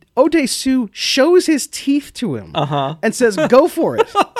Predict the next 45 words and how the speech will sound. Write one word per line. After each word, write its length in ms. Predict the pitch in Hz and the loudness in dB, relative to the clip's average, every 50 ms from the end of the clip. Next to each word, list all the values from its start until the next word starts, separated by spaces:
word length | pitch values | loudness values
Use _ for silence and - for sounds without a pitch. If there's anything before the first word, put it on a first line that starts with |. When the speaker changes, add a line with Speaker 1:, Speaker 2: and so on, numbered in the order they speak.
| 453 - _ - 381 392 - _ - - 381 _ _ _ _ _ _ _ _ - | -8 -6 _ -6 -6 -6 -6 _ -10 -10 -10 _ _ _ _ _ _ _ _ 2
Speaker 1:
And 160 | 233 254 247 | 4 4 4
Mister 280 | 262 277 - - 285 | 4 2 2 0 -2
Park 340 | 247 - - 240 254 277 - - | -4 -2 0 0 2 2 0 0
is 180 | 247 240 220 247 | -2 -4 -4 -4
so 240 | - - 254 262 349 | 0 2 2 2 2
freaked 380 | - - - 349 269 - - | 0 -2 -2 -2 -2 0 0
out 260 | 294 240 226 208 - - | 0 0 0 0 -2 -2
by 140 | 180 170 | -2 -2
this 180 | 165 180 208 - | 0 -2 -2 -2
guy 300 | - - 226 202 202 190 | -2 -2 0 0 0 0
being 400 | 170 156 202 196 185 175 170 160 | -2 -2 -2 -2 -2 -4 -4 0
this 280 | 160 196 220 214 - - | 2 2 2 0 -2 -6
nuts 600 | 196 170 175 196 196 160 - - - - - - | -4 0 0 2 0 0 -2 -4 -6 -4 -4 -4
<laughs> 380 | - 381 - - - - - - | -4 -6 -8 -6 -4 -4 -2 2
that 200 | - 262 269 247 | 4 6 6 8
he 100 | 247 269 | 8 8
actually 380 | 262 240 - - - - 254 233 | 8 6 4 2 0 0 0 0
says, 340 | 220 - - 226 220 214 - - - - _ - | -2 -2 -2 0 0 -2 -6 -10 -18 -20 _ -6
"No, 200 | - 156 175 185 | -4 -2 -2 -2
fuck 300 | - - 180 175 180 - | -2 -2 -2 -2 -2 -2
this. 360 | - 160 170 139 139 - - - - | -4 -2 -2 0 0 2 0 4 6
I'm 200 | - 277 - 427 | 6 8 8 8
getting 180 | - - - - | 8 8 8 8
out 160 | - 269 269 | 6 8 6
of 120 | 277 269 269 | 6 6 6
here." 200 | - 262 254 - | 4 2 2 2
<laughs> 1300 | - 480 302 - - - 339 - - - 294 - - - 311 277 - - - - 392 381 - 285 240 | 2 2 0 0 2 0 0 0 0 -2 -6 -6 -4 -4 -6 -6 -6 -6 -6 -8 -8 -8 -8 -8 -4
Speaker 2:
Right, 420 | 170 180 185 185 185 196 208 202 | 0 0 2 2 2 2 0 0
dude. 340 | 165 208 202 208 208 208 202 226 208 - - - - | -2 0 2 4 4 2 2 0 -4 -4 -8 -4 -2
And 120 | 185 208 | 0 2
he's 100 | 233 214 | 2 2
got, 200 | 202 277 262 254 | 2 0 2 2
like, 160 | 254 226 196 165 | 2 2 0 0
replacement 960 | 156 165 185 170 - - - 185 196 - - - 226 233 226 202 - _ 180 | -2 -2 -2 -2 -4 -2 -2 0 0 0 -2 -2 -4 -4 -4 -4 -8 _ -12
teeth 160 | - - 226 | -6 -2 0
Speaker 1:
Yes, 300 | - 170 175 170 190 - | 2 2 2 0 -2 -4
he's 100 | - 214 | -6 -2
got 140 | 170 196 196 | 2 4 6
a 80 | 233 240 | 6 6
Speaker 2:
in, 60 | 247 | 6
Speaker 1:
grill 200 | 208 220 247 277 | 8 8 8 8
Speaker 2:
right? 200 | 262 226 226 247 254 | 8 6 4 4 2
Speaker 1:
now. 100 | 196 143 | -2 -2
Speaker 2:
Yep. 380 | 214 208 175 175 202 247 - - - - 180 - 466 440 - - - - | -2 2 2 4 2 2 0 -4 -10 -10 -2 0 0 0 0 -2 -2 4
Speaker 1:
Yep. 160 | - 440 - | 6 6 6